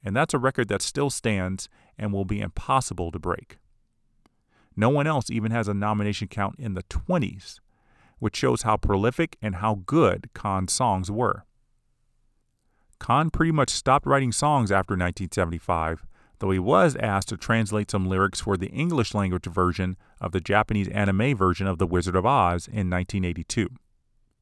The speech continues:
Sammy Cahn died in nineteen ninety-three of heart failure as inarguably the greatest and most influential movie songwriter in history.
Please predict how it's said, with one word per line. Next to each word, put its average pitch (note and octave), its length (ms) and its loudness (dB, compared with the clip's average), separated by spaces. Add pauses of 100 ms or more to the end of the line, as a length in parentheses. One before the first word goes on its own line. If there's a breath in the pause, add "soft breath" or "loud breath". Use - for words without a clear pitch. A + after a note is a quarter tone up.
(520 soft breath)
Sammy G#2 300 0
Cahn B2 460 0
died G#2 320 2
in A2 100 -2
nineteen A2 380 -2
ninety-three G#2+ 720 -2
of F#2+ 160 -6
heart E3 300 0
failure E2+ 600 -2
as G2+ 180 0
inarguably G2 760 0 (320 soft breath)
the F#2+ 180 -4
greatest A#2+ 500 0 (180)
and F#2 120 -4
most G2 380 0
influential C#3+ 680 -2
movie C#3+ 320 0
songwriter G2 720 0 (120)
in G#2+ 180 -4
history. G2 500 -6